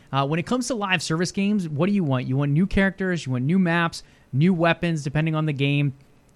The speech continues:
One thing we've seen with Pokemon Unite is they just continue to pour out new characters, uh, in this case, Pokemon, that are playable via licenses. Uh, you look at League of Legends, the most popular moba out there right now.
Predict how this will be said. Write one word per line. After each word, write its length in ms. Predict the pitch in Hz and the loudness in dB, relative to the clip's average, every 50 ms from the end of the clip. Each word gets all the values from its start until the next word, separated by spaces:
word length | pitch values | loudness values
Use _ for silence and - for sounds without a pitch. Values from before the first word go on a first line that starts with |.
| _ _ | _ _
One 200 | - 160 170 180 | 0 0 2 2
thing 140 | 160 190 185 | 2 2 2
we've 160 | 190 180 160 | 2 2 2
seen 140 | - - 185 | 2 0 -2
with 80 | 165 131 | 0 2
Pokemon 340 | 165 156 143 165 160 156 151 | 0 0 2 0 0 2 2
Unite 300 | 139 147 156 175 170 - | 2 2 2 2 0 0
is 220 | 151 156 127 113 | -2 -4 -2 -2
they 180 | 135 156 175 170 | -2 -2 -2 0
just 240 | 156 139 - - | -2 -4 -6 -6
continue 640 | - 143 131 - - - - 165 170 175 170 160 151 139 | -6 -6 -8 -6 -8 -6 -4 -2 0 2 2 2 0 0
to 120 | - 139 | -2 -4
pour 280 | 127 - - 147 139 139 | -6 -4 -4 -2 0 0
out 120 | 135 135 | 0 2
new 120 | 139 139 139 | 0 0 0
characters, 640 | 135 - 139 139 135 127 135 131 135 135 131 127 - - - - - - _ | -2 -2 -2 -2 -2 -2 -4 -6 -4 -4 -4 -6 -8 -16 -20 -20 -20 -14 _
uh, 160 | 123 117 123 | -4 -4 -2
in 120 | 127 139 135 | -2 -2 -2
this 160 | 139 131 - | -2 -2 -2
case, 220 | - 143 131 127 | 0 0 0 0
Pokemon, 600 | - - 160 175 165 - 160 156 147 151 147 143 | 2 2 2 2 2 0 -2 0 0 0 0 0
that 80 | 131 127 | -2 -2
are 60 | 123 | -4
playable 600 | - - - 175 180 180 151 160 170 165 160 147 | -4 -4 -4 -2 -2 0 0 0 0 0 -2 -4
via 240 | - 131 135 131 120 | -4 -2 0 0 0
licenses. 680 | 117 131 156 170 - - 185 170 165 180 185 175 - - - - - - - - | 0 0 -2 -2 0 0 -2 0 0 0 -2 -2 -4 -10 -18 -20 -20 -20 -12 -4
Uh, 60 | 120 | -2
you 160 | 131 143 160 180 | 0 0 4 4
look 180 | 196 202 - | 2 4 2
at 80 | 190 170 | 0 0
League 180 | 175 180 160 | 0 0 0
of 120 | 156 135 147 | 0 0 2
Legends, 340 | 170 175 160 147 165 151 131 | 0 0 2 2 0 0 0
the 80 | 143 | -2
most 160 | 143 139 131 | -2 -2 -2
popular 380 | - - 160 147 143 151 139 135 | -2 -2 -2 -2 -2 -2 -2 0
moba 300 | 131 143 156 160 147 151 | 0 2 0 2 0 0
out 240 | 143 139 143 139 - | 0 0 -2 -2 -2
there 100 | 147 139 | -2 0
right 200 | 135 135 139 131 | 0 0 0 0
now. 300 | 135 139 139 135 135 | 0 2 2 2 0